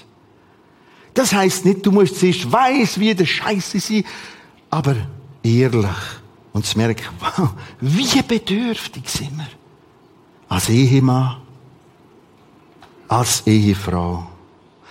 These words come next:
Wie bedürftig bin ich mit meinen Kindern unterwegs. Erziehen, am Anfang weisst du noch genau, wie man erzieht. Und mit der Zeit weisst du es nicht mehr. Und du bist nicht im Buchstabieren.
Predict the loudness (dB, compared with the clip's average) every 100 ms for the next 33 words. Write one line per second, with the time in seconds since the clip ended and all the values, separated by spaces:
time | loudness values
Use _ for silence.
0 | -2 0 2 2 2 2 2 0 -2 2
1 | 4 4 4 -2 -16 -20 -16 -2 -2 2
2 | 4 4 2 2 4 4 2 2 2 2
3 | 0 -2 -2 -6 -10 -14 -14 -16 _ _
4 | _ _ -10 -10 -6 -2 2 4 2 0
5 | -10 -8 -2 2 2 0 0 2 2 0
6 | 0 2 4 4 2 -2 -2 0 0 -2
7 | -16 -16 -20 -20 -20 -20 -20 -20 -20 _
8 | -2 0 0 -4 -4 -2 -2 -4 -2 0
9 | 2 2 2 0 -2 -2 -2 -2 -4 -2
10 | 0 0 0 0 0 -2 -4 -2 0 2
11 | 2 0 -2